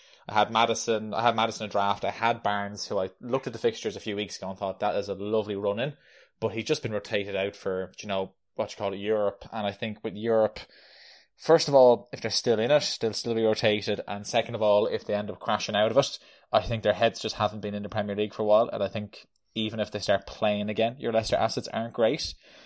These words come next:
I mean, if you have a Leicester defender who you're confident is gonna start, I have Schmeichel this week. Uh, it makes sense to play them with what are ostensibly good fixtures, but I would be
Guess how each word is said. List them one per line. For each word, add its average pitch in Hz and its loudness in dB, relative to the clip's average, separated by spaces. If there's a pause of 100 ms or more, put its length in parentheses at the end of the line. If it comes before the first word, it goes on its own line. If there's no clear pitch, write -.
(140)
I - -2
mean, 135 0
if 131 -6
you 131 2
have 135 8
a 139 6
Leicester 135 6
defender 120 -2
who 117 -6
you're 110 0
confident - -6
is 131 -12
gonna 131 -4
start, 135 -2
I 113 2
have 113 0
Schmeichel 113 -4
this 135 -4
week. 151 -6 (460)
Uh, 107 0 (140)
it - -14
makes 110 -6
sense 101 -6
to - -20
play 98 -4
them 101 -10
with 104 -6
what 98 -2
are 95 -2
ostensibly 101 -8
good 101 -8
fixtures, - -6 (300)
but 110 -2
I 113 4
would 107 -4
be 101 -10